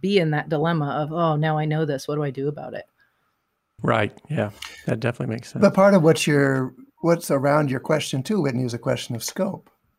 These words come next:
Speaker 3: Scope in terms
Speaker 2: Oh, yeah,
Speaker 3: of our
Speaker 2: uh-huh.
Speaker 3: role with people. I mean, so the, so if I, if I wanna do something besides fix it, does that mean I need to make it,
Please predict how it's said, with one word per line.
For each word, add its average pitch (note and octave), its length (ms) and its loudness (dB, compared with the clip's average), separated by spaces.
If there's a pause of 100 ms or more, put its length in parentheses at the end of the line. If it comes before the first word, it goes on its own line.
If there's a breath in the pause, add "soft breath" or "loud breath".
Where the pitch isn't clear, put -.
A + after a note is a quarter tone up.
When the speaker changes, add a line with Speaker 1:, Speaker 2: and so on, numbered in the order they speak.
(480)
Speaker 3:
Scope B2+ 420 -6
in B2 260 -4
terms D#3+ 160 2
Speaker 2:
Oh, E3+ 40 8
yeah, E3+ 140 6
Speaker 3:
of C3 60 2
our B2 220 0
Speaker 2:
uh-huh. B2+ 100 4
Speaker 3:
role D3 300 6
with A#2 160 -4
people. C#3+ 400 -2
I C#3+ 40 -2
mean, B2 340 -2
so C#3 140 0
the, A#2+ 220 -4 (220)
so C3+ 140 -6
if B2 140 -8
I, A#2 360 -2 (800)
if - 80 -4
I C#3+ 100 4
wanna D#3+ 300 4
do C#3+ 120 2
something C#3 440 -2
besides A#2 460 -4
fix - 320 -4
it, C3 120 -6
does A#2+ 120 -10
that B2 180 -4
mean B2 200 -6
I A#2 100 -6
need A#2 320 -8
to A#2+ 380 -8 (680)
make A#2+ 300 -8
it, A#2 240 -8